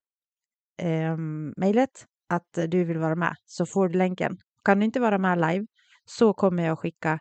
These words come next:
inspelningen efterhand. Det här kostar ingenting och du behöver inte lova något, utan bara lyssna. För det här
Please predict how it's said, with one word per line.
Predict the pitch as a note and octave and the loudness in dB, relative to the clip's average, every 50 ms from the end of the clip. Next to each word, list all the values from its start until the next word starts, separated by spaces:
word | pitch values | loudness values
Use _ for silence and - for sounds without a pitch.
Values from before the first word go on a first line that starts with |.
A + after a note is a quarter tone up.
| - _ _ | -6 _ _
inspelningen | - G3+ G#3+ - - - G#3 F#3+ F3+ E3 D#3 D#3 - - | -4 -4 -4 -4 -4 -2 -2 -2 -2 -4 -6 -6 -6 -6
efterhand. | - F3 - - - F3+ E3+ - - E3+ - - _ _ _ _ _ - - - _ | -8 -8 -6 -4 -2 -2 -2 -2 -4 -8 -12 -16 _ _ _ _ _ -20 -20 -12 _
Det | - A#3 | 2 4
här | A3 A#3+ | 4 4
kostar | - B3 A#3+ - - B3 G#3 | 4 4 2 2 2 0 0
ingenting | A3+ A3 A3 A3 G#3 - A3 G#3+ G#3 G3+ | 0 0 0 -2 0 0 0 0 0 -2
och | - F#3 | -2 0
du | F#3 G3 | 0 2
behöver | F#3 G3 G3 G3 G3 | 2 2 4 2 2
inte | F#3+ - F#3 | 0 -2 -2
lova | F#3+ G3 G3 F#3 F#3+ F#3+ | 0 0 0 0 0 0
något, | F#3+ G3 G3 F#3+ _ - | 0 0 -2 -2 _ -4
utan | F#3 - - F#3+ F#3+ F#3+ | -4 -4 -2 -2 0 2
bara | G#3+ A3 G#3+ G#3+ | 2 4 4 4
lyssna. | G#3 G3+ G#3+ G3+ - - - G3+ E3+ D3+ - _ _ _ _ _ _ _ _ _ | 2 0 0 -2 -4 -6 -6 -6 -6 -6 -8 _ _ _ _ _ _ _ _ _
För | - G#3+ | -6 -4
det | G#3+ | -2
här | G3+ A#3 A#3 G#3+ G3 F#3+ | 0 2 2 2 2 0